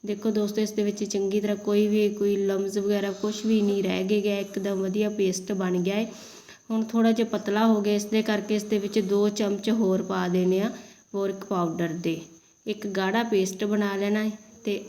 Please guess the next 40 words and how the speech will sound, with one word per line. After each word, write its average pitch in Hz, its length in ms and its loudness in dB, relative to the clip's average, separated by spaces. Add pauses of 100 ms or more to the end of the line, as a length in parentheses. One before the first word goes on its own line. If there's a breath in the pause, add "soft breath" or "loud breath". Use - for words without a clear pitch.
ਅੱਧਾ 196 380 0
ਇੱਕ 202 260 -2
ਕੌਲੀ 190 380 2
ਵਿੱਚ 220 220 2
ਕਰ 202 240 -2
ਦੇਣਾ 208 260 0
ਤੇ 208 200 -4
ਅੱਧਾ 185 200 -2
ਇੱਕ 185 280 -2
ਕੌਲੀ 180 320 0
ਵਿੱਚ, 180 240 -2
ਕਿਉਂਕਿ 208 340 -2
ਇਹ 202 160 0
ਦੋ 196 240 0
ਤਰ੍ਹਾਂ 202 260 -2
ਦੇ 202 100 -2
ਤੁਹਾਨੂੰ 202 400 0 (480 loud breath)
ਟ੍ਰਿਕ 240 280 -2
ਦੱਸਦੇ 180 580 0
ਆ। 165 60 -4 (680 loud breath)
ਜੇ 220 180 0
ਦੋਸਤੋ 226 420 2
ਜਿਹੜਾ 233 220 4
ਆਪਾਂ 233 220 0
ਇੱਕ 220 240 -2
ਕੌਲੀ 226 300 2
ਵਿੱਚ 220 300 2
ਅੱਧਾ 196 260 2
ਕਰਿਆ, 220 320 2
ਉਸ 208 120 0
ਦੇ 220 160 2
ਵਿੱਚ 214 220 0
ਥੋੜ੍ਹਾ 208 340 0
ਜਿਹਾ 220 140 2
ਪਾਣੀ 196 320 0
ਪਾ 196 180 -4
ਕੇ 190 160 -4
ਉਸ 208 200 -2
ਨੂੰ 202 140 0
ਪਤਲਾ 196 340 -4